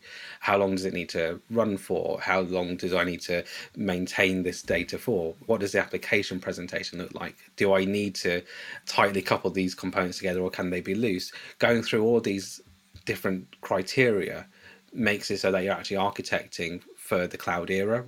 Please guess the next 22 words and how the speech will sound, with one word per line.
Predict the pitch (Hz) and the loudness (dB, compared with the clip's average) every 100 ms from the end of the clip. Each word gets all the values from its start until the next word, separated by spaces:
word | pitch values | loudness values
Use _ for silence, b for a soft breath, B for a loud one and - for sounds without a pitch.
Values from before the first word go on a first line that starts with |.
| 104 | 2
rather | 110 101 98 90 | 6 8 6 4
than | 90 | -2
just | 92 - - _ _ - - | -6 -8 -16 _ _ -10 -8
adopting | 95 104 92 - 92 | 0 0 2 -2 -2
something | - 90 - 85 85 B B B 98 | -2 -4 -4 -4 -6 B B B -4
and | |
actually | 90 - 92 | -2 -2 -2
ending | 92 92 90 | 0 0 -2
up | 92 - | -2 -2
with | 87 85 B B B _ 107 | -4 -4 B B B _ -2
a | |
more | 104 90 | 0 0
challenging | - - 98 92 90 90 | 2 0 2 0 -2 -4
environment | 87 90 90 80 - | -2 -2 -2 -6 -6
to | |
operate. | 98 - 107 113 - | -4 0 0 0 -6
So | - 98 | 0 2
I | |
think | 98 113 104 | 2 0 2
really | 107 98 | 2 2
it's | 90 | -2
that, | - 78 | -6 -8